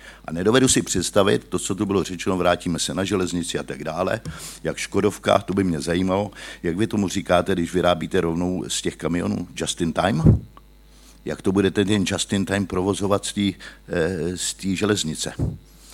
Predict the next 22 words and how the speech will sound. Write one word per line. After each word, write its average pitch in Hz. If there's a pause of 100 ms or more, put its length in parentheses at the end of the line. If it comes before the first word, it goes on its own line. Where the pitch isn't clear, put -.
(160)
A 87
tak 95
dále. 82
Ono 107
totiž 110
zatím 110
je 104
ještě - (260)
každý 95
ten 110
kamion, 87 (340)
který 90
jede, 78 (200)
spotřebává 90
naftu, 87 (360)
platí 85
daň, 76 (500)
z -
toho 95
se 98
platí 92
silnice. 76